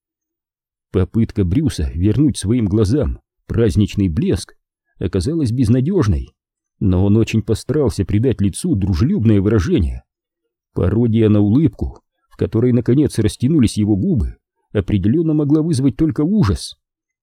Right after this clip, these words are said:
"Знаешь, как бывает, Рик", пробормотал Брюс, "у меня сегодня слишком напряженный день,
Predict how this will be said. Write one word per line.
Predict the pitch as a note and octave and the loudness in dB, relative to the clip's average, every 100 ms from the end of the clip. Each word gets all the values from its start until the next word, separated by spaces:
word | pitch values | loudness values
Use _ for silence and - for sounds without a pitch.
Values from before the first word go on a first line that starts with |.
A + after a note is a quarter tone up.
| _ | _
"Знаешь, | - A#2 C#3+ B3+ B3+ G3+ - | -12 -8 -4 -4 0 0 0
как | E3+ | -2
бывает, | A#2+ D3+ C3 F#2 C2 - | 0 2 4 2 -2 -4
Рик", | G3 C4 A#2+ C2+ - _ _ _ | -2 2 0 -2 -12 _ _ _
пробормотал | G#2 F2+ F#2+ G2+ - D3+ | -6 -6 -4 -6 -6 -6
Брюс, | F#2 F3 G#2+ - _ _ _ _ | -4 -4 -6 -8 _ _ _ _
"у | - | -8
меня | C4 C4 | -2 -2
сегодня | - B3 A3+ G3+ | -2 -2 0 -2
слишком | - A3+ - F#3 | -2 -2 0 0
напряженный | - G3+ D3+ F#3+ D3+ | 0 0 2 2 2
день, | D3+ A2+ C#2+ | 2 0 0